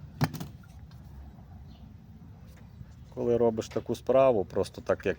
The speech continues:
і коли двигун, потрібно відкласти всі справи і, і, і, і, і, і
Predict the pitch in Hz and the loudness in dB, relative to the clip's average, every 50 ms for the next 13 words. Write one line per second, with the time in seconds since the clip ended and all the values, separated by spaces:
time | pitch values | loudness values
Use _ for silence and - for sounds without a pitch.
0 | - - 101 - - 95 90 92 85 87 87 98 90 82 107 120 131 127 123 - | -4 -10 -10 -4 -2 -2 0 0 -4 -2 -4 -4 -2 -2 -2 -2 -2 -2 -4 -8
1 | - - - - - - 87 85 - 92 92 85 90 90 85 85 - - 101 95 | -16 -18 -18 -18 -10 -10 -10 -8 -6 -6 -4 -2 -2 -2 -2 -4 -2 4 6 6
2 | 90 - - - 90 - - - 90 82 - - - 92 101 107 117 131 131 - | 6 6 2 -6 -6 -4 -4 -6 -6 -6 -6 -2 0 2 2 2 2 0 0 -2
3 | - - - - - - - - - - 76 82 87 92 101 107 104 92 - 98 | -4 -14 -10 -10 -10 -10 -10 -18 -18 -14 -8 -6 -6 -4 -4 -4 -4 -4 -6 -6
4 | 95 78 104 98 95 - 95 95 92 - 95 85 87 90 85 | -6 -6 -6 -8 -8 -6 -8 -8 -8 -8 -10 -10 -6 -6 -6